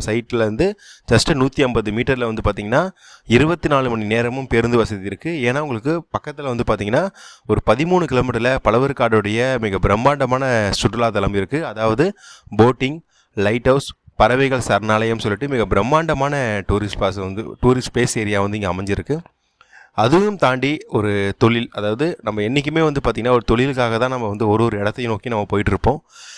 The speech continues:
அந்த தொழில் வாய்ப்புகள் நிறைந்த மகேந்திரா வேர்ல்டு சிட்டிங்க. அதாவது, தொள்ளாயிரம் ஏக்கர்ல ஆயிரம் கோடி ரூபா ப்ராஜெக்ட் ஒண்ணு நடந்துட்டுருக்கு. Already ஒரு பத்து கம்பெனி ஓப்பன் பண்ணியிருக்காங்க. எல்லா கம்பெனியும் இப்போ வந்துட்டுருக்கு one by one-ஆ.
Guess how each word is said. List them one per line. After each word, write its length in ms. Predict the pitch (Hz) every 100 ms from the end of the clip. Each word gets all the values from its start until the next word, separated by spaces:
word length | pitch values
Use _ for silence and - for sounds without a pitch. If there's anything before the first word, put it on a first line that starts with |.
| -
அந்த 320 | 95 139 185
தொழில் 280 | 165 143 151
வாய்ப்புகள் 380 | 135 127 123 117
நிறைந்த 400 | 107 107 110 127
மகேந்திரா 600 | 107 110 131 127 131 120
வேர்ல்டு 260 | 107 120 113 113
சிட்டிங்க. 220 | 104 98
அதாவது, 580 | 95 101 107 113 170 185 _ - - _ _ _ _
தொள்ளாயிரம் 540 | - 117 143 151 139 117
ஏக்கர்ல 400 | 113 113 117 135
ஆயிரம் 420 | 98 113 147 147
கோடி 180 | 123 113
ரூபா 280 | 123 123 104
ப்ராஜெக்ட் 200 | 104 104
ஒண்ணு 260 | 104 104
நடந்துட்டுருக்கு. 680 | 101 95 107 101 95 127 160 - -
Already 340 | 107 113 135
ஒரு 120 | 139
பத்து 240 | 117 107 117
கம்பெனி 280 | 107 120 127
ஓப்பன் 320 | 107 113 104
பண்ணியிருக்காங்க. 640 | 101 95 95 104 151 -
எல்லா 280 | 110 131 151
கம்பெனியும் 320 | 131 120 123
இப்போ 280 | 135 120 101
வந்துட்டுருக்கு 440 | 113 107 - 151 - - - -
one 180 | 110
by 120 | 120 113
one-ஆ. 340 | 101 113